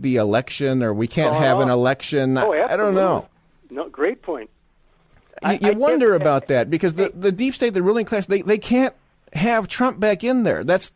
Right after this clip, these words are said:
Speaker 1: that's existential for them. And so they're gonna control what they can control, and maybe, maybe we get World War Three. You know, last time we had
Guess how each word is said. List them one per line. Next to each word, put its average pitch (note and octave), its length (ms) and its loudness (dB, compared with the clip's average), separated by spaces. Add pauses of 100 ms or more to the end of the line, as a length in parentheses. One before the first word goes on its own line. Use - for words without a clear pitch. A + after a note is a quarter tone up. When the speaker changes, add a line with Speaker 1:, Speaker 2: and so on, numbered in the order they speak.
(100)
Speaker 1:
that's G#3 340 -4 (120)
existential G#3 680 0
for D#3+ 140 0
them. A2 260 0 (340)
And F#3+ 160 -2
so F3+ 360 2 (580)
they're E3+ 100 2
gonna G3 140 2
control G3+ 360 0
what F#3 120 0
they F#3+ 100 0
can E3+ 160 0
control, G#3 560 0
and D3+ 120 2
maybe, F3+ 400 0 (760)
maybe B2 320 -6
we E3+ 180 2
get F3 380 0
World C#3 360 0
War E3+ 300 2 (100)
Three. G#3 760 -2
You D3 100 -4
know, F3+ 220 0
last D#3+ 300 0
time F3+ 260 -2
we D#3+ 180 0
had E3 400 2